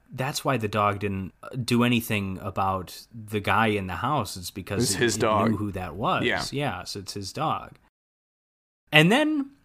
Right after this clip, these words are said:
Speaker 1: we kinda end with a little bit of comedy here because, well, this isn't quite the end, but then Holly comes to and thinks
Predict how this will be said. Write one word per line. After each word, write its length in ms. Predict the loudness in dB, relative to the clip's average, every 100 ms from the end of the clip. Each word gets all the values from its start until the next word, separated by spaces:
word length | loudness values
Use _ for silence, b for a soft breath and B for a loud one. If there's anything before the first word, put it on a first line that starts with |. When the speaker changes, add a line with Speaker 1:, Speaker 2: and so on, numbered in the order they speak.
| _ -4
Speaker 1:
we 160 | 0
kinda 220 | 4 4
end 400 | 4 2 2 -2 -6
with 180 | -4 0
a 40 |
little 180 | 2 2
bit 100 | 2
of 60 | 2
comedy 380 | 4 4 4 2
here 180 | 2 2
because, 360 | 2 2 0 0
well, 180 | 0
this 220 | 2 -2 -2
isn't 360 | -2 -2 -4
quite 300 | -6 0 0
the 140 | 2 -2
end, 220 | -2 -4
but 160 | -4 -2
then 260 | 0 0
Holly 360 | 0 0 2 0
comes 340 | 0 0 -2 -4
to 420 | -2 -2 -4 -6 -2
and 260 | 0 0
thinks 480 | 0 0 0 0 -4